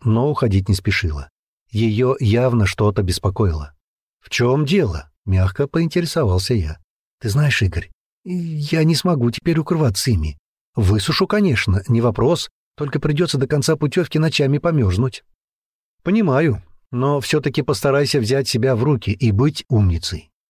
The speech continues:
Но я пошёл". При всей симпатии к этой девушке мне хотелось поскорее добраться до своей комнаты, чтобы принять душ, а также привести в порядок и мысли, и чувства. "А ты не останешься?"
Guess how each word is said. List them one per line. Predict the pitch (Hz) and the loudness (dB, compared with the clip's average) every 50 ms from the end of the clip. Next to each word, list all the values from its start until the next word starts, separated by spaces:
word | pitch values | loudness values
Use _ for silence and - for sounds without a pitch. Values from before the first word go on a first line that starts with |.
| _ _ | _ _
Но | - 127 | -2 0
я | 147 160 156 | 0 0 0
пошёл". | 165 147 - - 190 185 156 107 95 - _ _ _ _ _ _ _ _ _ _ _ _ _ _ _ | -2 -2 0 2 2 0 0 -2 -8 -14 _ _ _ _ _ _ _ _ _ _ _ _ _ _ _
При | - 101 101 | -2 -2 -2
всей | 95 - 120 113 | 0 0 0 0
симпатии | 98 - 113 98 95 110 104 101 - 113 98 | 0 0 0 0 2 0 0 0 0 0 0
к | - | 0
этой | 107 95 107 98 | 0 0 0 2
девушке | 98 131 131 113 101 - - 101 | 2 2 2 2 0 0 0 2
мне | 104 117 | 2 2
хотелось | 110 - 113 101 - 120 113 107 - | 2 0 -2 0 0 0 0 0 0
поскорее | - - 104 - - 117 110 110 120 120 117 | -2 -4 -4 -2 -2 0 0 2 2 2 2
добраться | 107 104 101 92 101 117 120 101 - - | 2 0 0 2 2 2 0 0 0 -2
до | 104 98 117 | 0 0 0
своей | 110 - - 120 117 123 131 113 | 0 2 0 0 2 2 0 0
комнаты, | 104 - 143 139 117 92 82 - 80 71 - _ _ _ _ _ _ - - | 0 0 0 2 2 0 0 -2 -8 -12 -12 _ _ _ _ _ _ -10 -6
чтобы | - - 196 175 - | -2 -2 0 0 0
принять | - 160 151 156 165 160 143 120 | 0 0 0 2 2 2 0 0
душ, | 101 110 113 110 107 - - - - | 2 2 2 2 2 0 -4 -6 -4
а | - 120 107 | -4 -4 -2
также | 95 135 143 160 147 147 160 | 0 0 0 0 0 0 -2
привести | 151 - 156 160 165 165 147 - - 175 | 0 0 0 2 2 0 0 -2 -2 -4
в | 147 | -2
порядок | - 165 151 120 120 117 117 131 - - - | 0 0 2 2 2 2 0 0 -2 -4 -4
и | - 127 | 0 2
мысли, | 110 98 98 98 92 95 - 117 113 | 4 4 4 4 2 2 0 0 0
и | 113 - - 107 | 0 -2 -4 -4
чувства. | 95 - - 90 - - - 76 71 - _ _ _ _ _ _ _ _ _ _ _ | -2 0 -2 -2 -2 -4 -6 -10 -12 -14 _ _ _ _ _ _ _ _ _ _ _
"А | - 107 98 | -10 -6 -2
ты | 139 143 | 2 2
не | 139 156 | 4 4
останешься?" | 160 - - - 220 208 208 208 - - - 214 202 208 | 2 2 0 0 0 2 2 2 0 0 0 0 0 -2